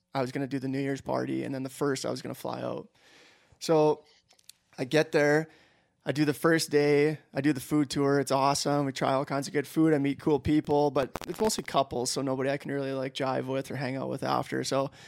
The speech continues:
I'm staying in, like, the old city of Istanbul, and I think, like, I'm not an, an, a history buff, but I think it's, like, from, like, the fifteen hundreds or sixteen hundreds, they built this old city, and then this Ottoman Empire, like, defended this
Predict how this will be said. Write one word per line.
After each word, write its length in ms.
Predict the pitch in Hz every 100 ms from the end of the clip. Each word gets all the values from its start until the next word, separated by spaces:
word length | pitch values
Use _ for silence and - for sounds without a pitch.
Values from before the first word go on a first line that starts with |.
| - -
I'm 100 | 165
staying 280 | - 185 208
in, 100 | 190
like, 260 | 151 - - _ _ _ _ _ _ _ -
the 380 | 147 147 135 - -
old 380 | 156 156 139 - _
city 420 | - - 139 117
of 80 | 127
Istanbul, 540 | 123 131 123 110 123 117
and 80 | 120
I 80 |
think, 260 | 139 160 139
like, 320 | 131 127 - - - _ _ -
I'm 120 | 139
not 180 | 135 127
an, 240 | 127 - - _ 87 -
an, 260 | 135 135 139
a 80 | -
history 380 | 127 127 - 131
buff, 300 | 123 117 -
but 100 | 131
I 40 |
think 180 | 139 151
it's, 100 | 131
like, 220 | 131 123
from, 180 | - 127
like, 140 | 123
the 60 | -
fifteen 480 | - 156 - 139 127
hundreds 380 | 127 131 131 127
or 60 |
sixteen 380 | 120 - - 143
hundreds, 280 | 127 135 123
they 80 | 139
built 240 | 147 135
this 240 | 127 - - _ _ -
old 220 | 147 143
city, 460 | - 170 147 135 131 - - -
and 120 | 143
then 300 | 143 143 135 - _ _
this 200 | 147 131 -
Ottoman 380 | 139 143 139
Empire, 480 | 139 143 135 127 123
like, 160 | 127 131
defended 460 | 147 147 135 135
this 380 | 135 131 - -